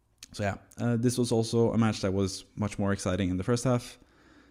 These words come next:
Actually, see now that there's a little bit wrong with the color coding there. I have it as a Chelsea win with the green compared to the red, but it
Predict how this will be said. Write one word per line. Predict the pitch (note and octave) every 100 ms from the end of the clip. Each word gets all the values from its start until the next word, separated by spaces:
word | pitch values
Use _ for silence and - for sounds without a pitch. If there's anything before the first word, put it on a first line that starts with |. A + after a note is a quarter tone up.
| _ -
Actually, | G2+ G2+
see | G2+
now | G2 F#2
that | F#2
there's | F2+ F2+ -
a | F#2
little | F#2+ F#2+
bit | F2+ E2+
wrong | - G2 F#2 F2+
with | F2
the | E2
color | G2+ F#2+
coding | F#2 F#2 F2+ F2
there. | F2
I | F2
have | F2+ F2
it |
as | E2+ F2+
a |
Chelsea | - E2+ F2 F2
win | F2+ F2
with | E2+
the | G2
green | F2+ F2+ F2 F2+ -
compared | F2+ F2+
to | F2+
the | F2+
red, | F2+ F2 -
but | E2 -
it | -